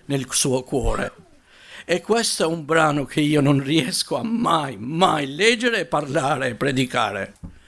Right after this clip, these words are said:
L'ha offeso il Signore. Ma un'altra cosa che a me mi, mi, mi,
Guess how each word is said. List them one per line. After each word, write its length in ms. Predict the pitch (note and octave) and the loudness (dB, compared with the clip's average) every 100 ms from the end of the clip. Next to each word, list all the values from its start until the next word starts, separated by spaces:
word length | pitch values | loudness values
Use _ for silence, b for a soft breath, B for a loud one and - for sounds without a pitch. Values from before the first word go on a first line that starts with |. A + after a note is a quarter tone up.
| B B B | B B B
L'ha 240 | C#3+ D3+ | -2 0
offeso 500 | C#3 - G3 F#3 C#3+ | 0 4 4 4 2
il 100 | C3 | -4
Signore. 600 | B2 B2+ A2 G#2+ - - _ _ B B B B | -4 -4 -4 -6 -10 -14 _ _ B B B B
Ma 140 | G3+ | 4
un'altra 520 | A#3+ A#3+ B3+ B3 G#3+ G3 | 4 2 0 0 -2 2
cosa 400 | B3+ B3+ G#3 F3+ | 2 4 0 0
che 340 | G3+ F3 - B B B B B B | 0 0 -2 B B B B B B
a 160 | E3+ | 2
me 180 | G3+ A#3+ | 4 4
mi, 140 | A#3 G#3 | 4 4
mi, 220 | G3+ F#3 | 4 4
mi, 260 | F3+ F3+ | 4 2